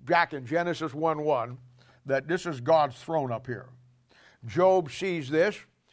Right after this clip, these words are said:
and we know that there's water up here, and there's water down here someplace. When John sees this,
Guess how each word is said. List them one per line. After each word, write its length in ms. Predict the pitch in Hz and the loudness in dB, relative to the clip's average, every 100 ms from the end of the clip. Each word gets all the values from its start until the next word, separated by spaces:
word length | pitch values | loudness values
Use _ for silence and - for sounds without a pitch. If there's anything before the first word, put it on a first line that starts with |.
| _ - | _ -4
and 320 | 156 156 151 | 0 2 0
we 160 | 147 170 | -2 0
know 220 | 165 165 | 4 4
that 140 | 160 - | 2 -2
there's 180 | 135 | -6
water 600 | 123 147 165 165 160 151 165 | -4 -2 2 4 2 0 0
up 280 | 151 _ - 151 | -2 _ -16 -6
here, 400 | 196 196 208 254 _ _ _ _ _ _ _ _ _ _ _ _ _ | 4 6 6 2 _ _ _ _ _ _ _ _ _ _ _ _ _
and 140 | 156 151 | -2 0
there's 140 | 139 | 0
water 420 | 139 160 160 156 | 4 6 8 6
down 320 | 143 151 147 143 | 4 4 4 2
here 220 | 185 120 | -2 -2
someplace. 480 | 123 104 120 101 - _ _ _ _ _ _ _ _ - - _ | -8 -8 -8 -10 -12 _ _ _ _ _ _ _ _ -20 -20 _
When 220 | 160 151 | 0 0
John 440 | 127 175 208 208 175 | 2 4 4 2 -2
sees 500 | - 208 196 165 135 | -6 -4 -2 -4 2
this, 320 | 170 208 | 4 2